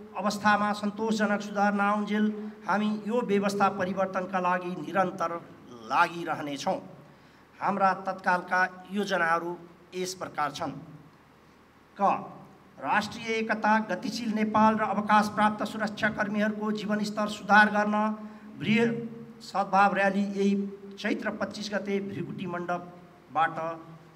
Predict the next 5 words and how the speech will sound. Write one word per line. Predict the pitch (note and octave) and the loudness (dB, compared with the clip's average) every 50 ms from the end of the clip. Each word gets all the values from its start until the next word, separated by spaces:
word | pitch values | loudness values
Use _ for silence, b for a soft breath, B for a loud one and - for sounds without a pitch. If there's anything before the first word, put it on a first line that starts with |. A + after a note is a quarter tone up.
| - - - E3+ | -20 -20 -16 -16
निकालिनेछ। | E3 D#3 E3+ E3+ E3+ E3+ E3+ D#3+ D#3 D3 C#3+ F3+ F3+ C#3+ - - - - - - - - - - - - - - | -8 -2 0 0 0 0 -4 -6 -4 -4 -2 0 0 0 -2 -4 -10 -12 -16 -18 -20 -20 -20 -20 -20 -20 -20 -8
सद्भाव | - G3 G3 F#3 G3 G3+ G#3 G3+ F#3 | -2 -2 2 6 8 8 8 8 6
र्‍यालीका | F#3+ G3 G3+ F#3+ G3 G3 G#3 G3+ G3+ G3 | 4 2 2 0 0 4 6 6 6 6
मुख्य | G3 F#3 F#3+ - - A3+ G3 | 2 -2 -8 -8 -4 -4 0
लक्ष्यहरू | E3+ E3+ F3 E3 - - - G#3 E3+ F3 E3+ C#3+ - - - - - | 2 2 2 0 0 -2 2 2 2 2 2 -2 -4 -6 -10 -12 -16